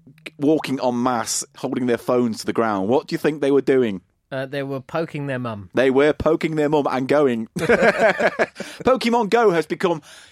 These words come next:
Speaker 1: huge.
Speaker 2: Has it? Can I just say?
Speaker 1: Yeah.
Speaker 2: I d-, I'm not, I'm not trying to stop you mid-flow.
Speaker 1: Please do.
Speaker 2: Has it become huge?
Speaker 1: Yeah.
Speaker 2: Or have we just had nothing else to talk about other than a lot of people have downloaded an app?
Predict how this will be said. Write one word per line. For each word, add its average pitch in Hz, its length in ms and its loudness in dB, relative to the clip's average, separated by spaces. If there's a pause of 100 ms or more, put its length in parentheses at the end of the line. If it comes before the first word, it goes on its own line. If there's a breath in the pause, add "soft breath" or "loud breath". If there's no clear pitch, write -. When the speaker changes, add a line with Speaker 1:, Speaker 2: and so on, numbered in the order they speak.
Speaker 1:
huge. 262 1300 0 (120)
Speaker 2:
Has 381 180 -8
it? 311 180 -8
Can 285 120 -4
I 277 100 0
just 277 220 -8
say? 131 440 -6 (180)
Speaker 1:
Yeah. 98 260 -2 (380)
Speaker 2:
I 180 120 -4
d-, 175 140 -6
I'm 202 220 -4
not, 226 200 -4
I'm 196 120 -6
not 214 160 -4
trying 190 180 -6
to 180 40 -6
stop - 300 -8
you 156 140 -2
mid-flow. 143 560 -6 (320)
Speaker 1:
Please 143 220 -4
do. 131 220 2
Speaker 2:
Has 269 380 -6
it 269 120 -6
become 208 360 -2
huge? 123 420 -8
Speaker 1:
Yeah. 123 340 2 (140)
Speaker 2:
Or 156 500 0 (640)
have 165 240 -4
we 175 180 -2
just 165 200 -6
had 165 140 -2
nothing 160 480 -4
else 156 200 -4
to 143 120 -16
talk 165 280 -6
about 101 440 -10
other 135 240 -6
than 127 300 -6 (240)
a 120 60 -10
lot 143 280 -6
of 135 100 -10
people 135 300 -8
have 117 100 -10
downloaded 117 560 -8
an 110 120 -12
app? - 280 -16